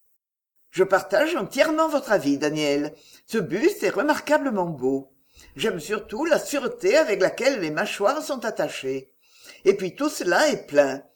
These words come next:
Il n'y a pas un centimètre carré qui n'ait été travaillé. Tenez, regardez les arcades sourcilières et zygomatiques.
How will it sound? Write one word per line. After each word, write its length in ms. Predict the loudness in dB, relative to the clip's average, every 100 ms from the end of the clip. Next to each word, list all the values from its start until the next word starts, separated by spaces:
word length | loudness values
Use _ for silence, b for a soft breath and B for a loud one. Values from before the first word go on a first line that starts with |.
| b b
Il 120 | -2
n'y 80 | 2
a 80 | 2
pas 280 | 4 2 2
un 80 | -2
centimètre 640 | -2 0 0 -2 -6 -2
carré 460 | 0 0 2 2
qui 160 | 0 -4
n'ait 240 | -4 0
été 240 | 0 0 -4
travaillé. 720 | -2 2 0 4 2 2 -4 _ _ _ b b 2
Tenez, 380 | 4 4 0 B -2
regardez 480 | 4 6 6 2 2
les 200 | 0 0
arcades 320 | 2 0 0
sourcilières 840 | -4 -8 -6 -6 2 4 4 2 -2
et 80 |
zygomatiques. 1000 | -4 -4 -2 -2 -6 -6 -6 -6 -12 -20